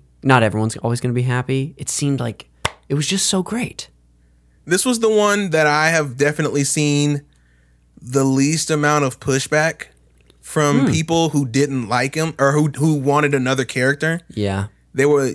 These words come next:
Speaker 2: it, most of it was, "Well, I kinda wanted Chief," or, "I kinda wanted Dante," or, "I kinda wanted, you know, X character." But I can understand the magnitude of Sora, so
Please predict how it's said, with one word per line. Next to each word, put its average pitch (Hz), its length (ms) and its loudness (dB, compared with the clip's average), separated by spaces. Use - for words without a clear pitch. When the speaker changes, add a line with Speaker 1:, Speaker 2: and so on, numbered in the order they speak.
Speaker 2:
it, - 240 -4
most 156 260 0
of 170 80 0
it 151 120 2
was, 131 280 0
"Well, 196 480 0
I 147 120 2
kinda 202 260 0
wanted 190 300 0
Chief," 147 460 -2
or, 135 440 2
"I 123 100 -4
kinda 160 260 0
wanted 156 340 0
Dante," 131 640 0
or, 113 280 -4
"I 113 60 0
kinda 139 360 -2
wanted, 131 540 -2
you 127 100 -4
know, 104 300 -6
X 135 220 -2
character." 113 560 -2
But 175 400 2
I 139 100 0
can 139 160 -2
understand 127 580 0
the 120 40 0
magnitude 117 640 -2
of 107 100 -6
Sora, 110 360 0
so 104 400 -4